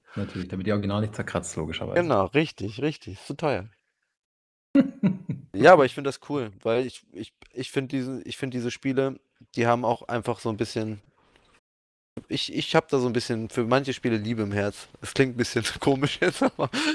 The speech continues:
Speaker 2: ich weiß nicht, gibt so, das gibt mir was, emotional. Vielleicht sind das die Erinnerungen, vielleicht ist das die Magie damals im Raum gewesen, wo ich dann so ein bisschen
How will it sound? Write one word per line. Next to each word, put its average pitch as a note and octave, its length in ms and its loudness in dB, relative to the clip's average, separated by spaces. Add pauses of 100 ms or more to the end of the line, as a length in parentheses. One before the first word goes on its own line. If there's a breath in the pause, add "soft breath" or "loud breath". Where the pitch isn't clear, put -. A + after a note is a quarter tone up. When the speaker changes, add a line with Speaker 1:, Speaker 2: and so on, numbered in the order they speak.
(140)
Speaker 2:
ich C3 160 2
weiß C3+ 200 6
nicht, B2 220 -6
gibt C#3+ 240 -4
so, C3+ 300 0 (220)
das C#3 180 -6
gibt - 200 -6
mir A2 120 0
was, G2+ 160 -2
emotional. B2+ 720 -2
Vielleicht D#3+ 260 2
sind D3+ 80 -6
das C#3 140 -2
die C3 100 0
Erinnerungen, B2+ 560 0 (160)
vielleicht C3 260 4
ist - 140 -12
das - 240 -4
die B2+ 80 -6
Magie B2 400 -6
damals A#2 420 0
im A2+ 80 -6
Raum A2+ 300 0
gewesen, G#2+ 480 -6 (680 loud breath)
wo B2 120 6
ich A#2 80 0
dann A2 340 -2 (1080)
so A2 60 -6
ein A2 40 -4
bisschen G#2+ 440 -6